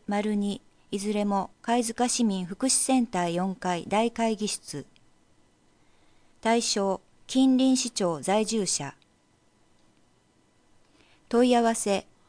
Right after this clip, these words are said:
青年貢献セミナー実行委員会湯川、電話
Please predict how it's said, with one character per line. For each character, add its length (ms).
青 220
年 200
貢 260
献 240
セ 120
ミ 140
ナ 200
ー 40
実 240
行 220
委 40
員 240
会 340
湯 140
川、 400
電 280
話 240